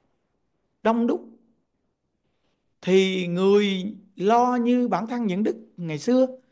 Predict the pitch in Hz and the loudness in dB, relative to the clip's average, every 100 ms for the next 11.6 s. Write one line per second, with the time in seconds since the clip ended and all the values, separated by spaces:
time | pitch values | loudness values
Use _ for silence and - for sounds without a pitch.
0 | _ _ _ - - 143 180 175 214 - | _ _ _ -18 -4 0 2 2 0 0
1 | 190 208 180 185 170 180 175 165 - _ | -2 -4 -6 -8 -6 -4 -2 -4 -10 _
2 | _ _ _ _ 143 - 196 208 185 139 | _ _ _ _ -6 -4 0 2 2 0
3 | 175 190 180 135 - 170 - _ _ _ | 0 2 2 0 -4 -4 -8 _ _ _
4 | _ _ _ _ _ _ _ - 240 180 | _ _ _ _ _ _ _ -2 2 4
5 | 180 175 214 330 214 185 180 190 190 190 | 4 2 2 0 -4 -4 -2 -2 -2 0
6 | 202 190 - _ _ _ _ _ _ - | -2 -2 -6 _ _ _ _ _ _ -8
7 | 143 190 151 139 190 135 117 143 - _ | -4 -2 2 2 2 -2 -6 -14 -20 _
8 | _ _ _ _ _ _ _ _ _ 208 | _ _ _ _ _ _ _ _ _ 2
9 | 233 220 190 208 220 214 262 214 - 233 | 4 6 4 2 0 0 0 -2 -4 -6
10 | 294 240 220 226 196 156 131 - 254 - | -6 -6 -4 -2 -2 -2 -4 -6 -8 -4
11 | 143 156 180 156 139 113 | -4 0 2 2 0 -6